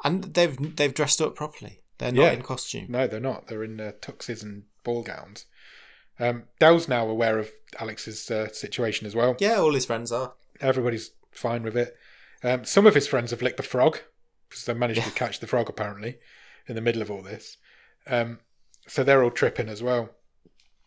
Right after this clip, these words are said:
Speaker 2: Um, Dell's there with Sophie on the, uh, the date. They're dating now, by the looks of it. And Claire has brought a surprise for Alex.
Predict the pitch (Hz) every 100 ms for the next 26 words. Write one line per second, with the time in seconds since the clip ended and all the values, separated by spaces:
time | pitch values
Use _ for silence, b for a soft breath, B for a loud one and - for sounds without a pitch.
0 | _ _ _ - 127 127 151 170 175 135
1 | 139 127 143 - 143 139 113 151 - -
2 | 123 123 117 123 120 120 117 - 113 110
3 | - 123 120 - - - _ - 110 117
4 | 117 - 113 107 104 110 107 110 - 113
5 | - - b - 143 135 - 214 135 123
6 | - 160 160 180 190 202 160 165 170 101
7 | - - -